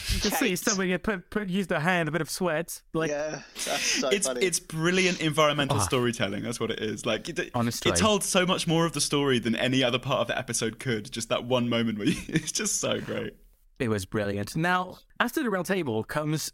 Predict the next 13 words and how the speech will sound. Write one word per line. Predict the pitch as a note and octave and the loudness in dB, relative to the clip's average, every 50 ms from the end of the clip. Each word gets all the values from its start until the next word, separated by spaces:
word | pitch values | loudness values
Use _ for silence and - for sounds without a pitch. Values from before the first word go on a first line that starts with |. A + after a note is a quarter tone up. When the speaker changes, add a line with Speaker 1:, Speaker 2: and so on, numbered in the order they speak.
| _ - | _ -4
Speaker 1:
Murder | C#3+ C#3+ C#3+ C#3+ C#3+ C#3+ B2 B2+ B2+ | -2 0 2 2 2 2 2 2 2
Hour, | C3 C3+ C#3 B2+ A#2+ G#2 D#2 F#2+ G2+ F2+ - - | 2 2 2 2 0 -2 -2 -2 -4 -6 -6 -4
and | D3 C#3+ D3+ | -2 -2 -2
I'm | C#3 | 0
gonna | G#3 G3 F#3 E3 | 0 -2 -2 0
talk | - A3 A3+ - | -2 -2 -2 -2
about | F#3 D#3+ D3+ C3+ | -2 -2 -2 -2
that | C#3+ C3 - | -2 -4 -4
strategy | - - - C#3+ - - C3 B2 - D3+ C#3+ D3+ F#3+ B3+ - | -2 -2 -2 -2 -2 -4 -2 -2 0 0 0 0 0 -2 -4
that | - - | -4 -6
the | C#3 B2+ | -4 -6
traitors | - - D#3 D#3 C3+ - D3 C3 | -2 -2 0 -2 -2 -4 -6 -4
have. | C3+ C#3 D3 F#3 A#3 - - | -2 0 2 2 0 -2 -8